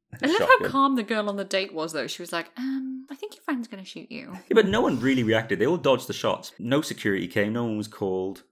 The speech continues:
Speaker 1: But
Speaker 2: Yeah.
Speaker 1: when you think about it, you know at the end where they're in that corridor and they're just, like, calmly having a chat whilst Ransom's trying to, like, chow
Speaker 2: So,
Speaker 1: down on
Speaker 2: so yeah, you
Speaker 1: the
Speaker 2: can
Speaker 1: ship.
Speaker 2: see, you can see outside the windows whilst having a heart-to-heart that Ransom's head is floating by, attacking the ship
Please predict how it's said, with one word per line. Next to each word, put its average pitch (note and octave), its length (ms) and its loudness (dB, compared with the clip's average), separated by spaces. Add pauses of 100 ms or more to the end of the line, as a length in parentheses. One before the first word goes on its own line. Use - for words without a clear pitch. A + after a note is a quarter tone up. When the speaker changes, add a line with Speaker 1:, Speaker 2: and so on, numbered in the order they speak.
(180)
Speaker 1:
But - 120 -2
Speaker 2:
Yeah. D4 60 -6
Speaker 1:
when G#4 100 0
you A#4 80 -4
think F4 200 -2
about - 220 -6
it, A#2+ 200 -8 (140)
you C4 120 -2
know D4+ 120 2
at D#4+ 100 -8
the D4+ 100 0
end B3 300 0
where A3 220 -4
they're G3+ 320 -6
in G3+ 140 -12
that F#3+ 160 -12
corridor F#3 520 -10 (220)
and G3+ 180 -4
they're F#3 120 0
just, F#3+ 240 -6
like, F3+ 200 -4 (180)
calmly F3 440 -8
having F3 280 -8
a E3 40 -14
chat E3+ 300 -4 (260)
whilst E3 440 -6
Ransom's D#3+ 520 -10
trying D3 280 -8
to, D3 80 -12
like, - 240 -12
chow G3+ 260 6
Speaker 2:
So, - 20 4
Speaker 1:
down A#3 420 6
on A3+ 120 8
Speaker 2:
so - 40 8
yeah, G2+ 300 8
you A2+ 120 0
Speaker 1:
the A#2 80 2
Speaker 2:
can - 20 4
Speaker 1:
ship. A2 180 2
Speaker 2:
see, A2+ 360 8
you A2 60 -2
can A#2+ 80 2
see C3 160 6
outside G#2+ 280 6
the F#2+ 60 0
windows F#2+ 220 2
whilst F#2 160 0
having F#2 160 0
a E2+ 60 -2
heart-to-heart F2 480 2
that - 100 -8
Ransom's F2+ 420 -2
head E2+ 300 0
is E2 140 -8
floating F2 420 -6
by, E2+ 260 0
attacking - 600 -4
the F#2 80 -4
ship - 460 -6